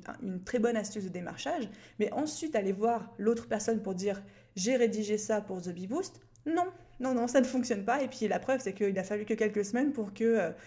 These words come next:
euh, ma collègue et moi, euh, on découvre le poteau rose et qu'on se dise, « Bah, cette personne, du coup, c'est, c'est un peu grillé, quoi. » Voilà, donc je me disais que cette anecdote servait un peu à illustrer mon propos. Mettez en valeur les points communs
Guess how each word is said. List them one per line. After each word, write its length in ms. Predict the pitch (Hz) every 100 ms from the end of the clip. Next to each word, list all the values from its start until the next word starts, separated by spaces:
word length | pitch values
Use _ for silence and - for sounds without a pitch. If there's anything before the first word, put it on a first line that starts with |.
| - - - -
euh, 260 | 190 185
ma 160 | 190 214
collègue 300 | 226 214 196
et 60 |
moi, 280 | 190 208 233
euh, 140 | 226 180
on 120 | 214
découvre 440 | 214 214 262 233 196
le 100 | 190
poteau 300 | 220 220 180
rose 220 | 226 220
et 40 |
qu'on 140 | 202 180
se 60 |
dise, « 140 | 214 240
Bah, 80 | 196
cette 180 | 190
personne, 320 | 196 180 247 214
du 100 | 226
coup, 120 | 247
c'est, 280 | - 196 175
c'est 120 | 190
un 40 |
peu 160 | 190 254
grillé, 460 | 214 226 220 -
quoi. » 320 | - - - - - - - - - - - - - - - -
Voilà, 200 | 220 196
donc 140 | 190
je 60 | 196
me 60 |
disais 140 | 220 262
que 60 |
cette 100 | 254
anecdote 540 | 220 208 190 233 240 185
servait 320 | - 202 226
un 80 | 214
peu 140 | 220
à 60 | 226
illustrer 320 | 202 196 226
mon 120 | 202
propos. 320 | 196 180 233 247
Mettez 300 | 226 220 226
en 80 |
valeur 320 | 202 196 190 185
les 100 | 196
points 220 | 220 214
communs 380 | 208 202 196